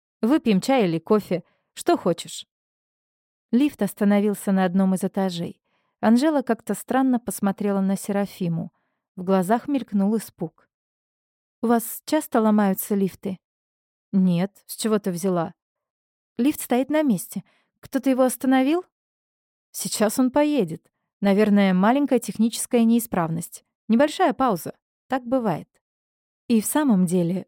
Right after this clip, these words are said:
после того, как Серафима пару раз настойчиво нажала на кнопку, вскоре раздалось шуршание лифта. Когда кабина остановилась,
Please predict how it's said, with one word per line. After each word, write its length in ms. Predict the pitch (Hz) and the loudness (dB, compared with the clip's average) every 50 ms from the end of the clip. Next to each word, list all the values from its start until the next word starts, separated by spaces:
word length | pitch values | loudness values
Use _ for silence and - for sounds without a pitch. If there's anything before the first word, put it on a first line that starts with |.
| _ _ _ | _ _ _
после 300 | - 214 202 - 226 208 | -4 -4 -2 0 -2 0
того, 260 | - 220 214 214 214 | 0 0 0 0 0
как 160 | - 202 180 | -2 -4 -4
Серафима 640 | - - - 196 196 185 - - 202 185 185 190 196 | -4 -2 -2 -2 -2 -2 -2 -2 0 0 0 0 -2
пару 320 | - _ 208 196 190 196 202 | -2 _ -2 0 0 0 0
раз 300 | 202 190 170 - - - | 0 -2 -2 -4 -4 -4
настойчиво 640 | 196 190 175 - - 196 175 170 - - 190 185 | -2 -2 -4 -2 -2 -2 -2 -2 -4 -4 -2 0
нажала 440 | 180 185 190 180 180 185 175 175 185 | 2 2 2 2 0 0 0 2 2
на 140 | 190 208 214 | 2 0 0
кнопку, 520 | - - 294 294 - _ - 185 165 - - _ _ _ _ _ _ | -2 -4 -4 -4 -6 _ -2 -2 -2 -2 -4 _ _ _ _ _ _
вскоре 360 | - - - - 311 302 294 | -14 -6 0 0 2 2 2
раздалось 640 | 269 240 214 - - 190 185 185 190 190 185 - - - | 2 0 0 0 0 0 0 0 0 -2 -2 -6 -10 -14
шуршание 760 | - - - 196 - - - 202 185 185 175 180 180 185 190 | -12 -6 -6 -6 -6 -4 -4 -2 0 0 0 0 0 0 0
лифта. 500 | 196 190 175 160 - - - - - 190 - _ _ _ _ _ _ _ _ _ _ _ _ | 0 -2 -2 -4 -8 -14 -16 -16 -16 -18 -20 _ _ _ _ _ _ _ _ _ _ _ _
Когда 280 | - 180 170 170 180 175 | -4 -4 0 0 -2 0
кабина 480 | - 202 190 175 185 196 185 180 185 | 0 0 0 2 2 2 2 2 0
остановилась, 760 | 185 - - - 196 196 208 214 262 269 226 180 - - - | -2 -4 -2 0 0 0 2 0 0 -2 -2 -4 -6 -10 -16